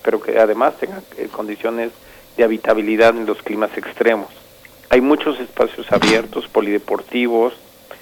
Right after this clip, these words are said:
eh, parques, eh, que, que tienen justamente esta,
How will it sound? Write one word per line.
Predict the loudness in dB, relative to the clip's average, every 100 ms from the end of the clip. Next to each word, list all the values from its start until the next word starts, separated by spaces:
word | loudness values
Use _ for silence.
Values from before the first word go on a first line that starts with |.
| -12
eh, | -2 2 2 2 0 0 -4 -8 2
parques, | 6 8 6 2 -2 0 -2 -8 -20 -20 -20 -20 -10
eh, | 0 0
que, | 2 -2 0
que | -4
tienen | -2 -4 -4
justamente | -6 -6 -2 -2 -2 -4 0 2 2 -4 -14
esta, | -4 -4 -2 2 4 6 4 -2